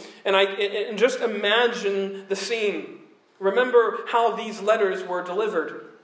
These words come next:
So Paul has delivered this letter to Epaphroditus, who is now returning to the church to read it, much like in a sermon like this, in which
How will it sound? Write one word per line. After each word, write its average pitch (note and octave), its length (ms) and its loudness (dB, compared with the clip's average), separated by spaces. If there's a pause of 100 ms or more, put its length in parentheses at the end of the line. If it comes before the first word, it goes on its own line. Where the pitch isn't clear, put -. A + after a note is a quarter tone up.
So G3+ 140 0
Paul G3 640 4
has F3 380 -2 (920)
delivered A3+ 380 6
this G3+ 180 -2
letter F#3 300 2
to F#3+ 240 -4
Epaphroditus, E3+ 840 -2
who - 80 -6
is - 100 -2
now G#3 200 0 (160)
returning A#3 500 2
to G3+ 100 -10
the F#3+ 80 -4
church G3+ 300 2 (280)
to A#3 120 -2
read G#3+ 420 -2
it, F#3+ 220 -2
much A3 260 -2
like F#3+ 300 0
in G3+ 80 -4
a F3+ 80 -2
sermon G3 380 -2
like E3+ 240 -2
this, F#3+ 520 -2 (360)
in G3 120 0
which G3 220 2